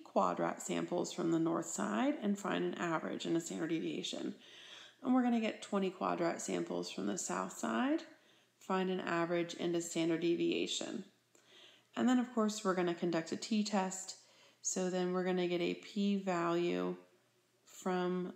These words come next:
the t-test. And, um, we're not gonna do this on Excel. I'll show you how we're gonna do this.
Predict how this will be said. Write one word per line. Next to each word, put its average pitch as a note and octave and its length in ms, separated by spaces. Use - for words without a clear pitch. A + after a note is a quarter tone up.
the F3+ 220
t-test. - 1000
And, F3+ 560
um, - 360
we're A3+ 140
not B3+ 120
gonna G#3 160
do F#3+ 100
this F#3+ 180
on F3 160
Excel. B3 460
I'll A3+ 60
show G#3 140
you F#3 60
how F#3 120
we're F3+ 100
gonna F#3 180
do G#3 140
this. D4 420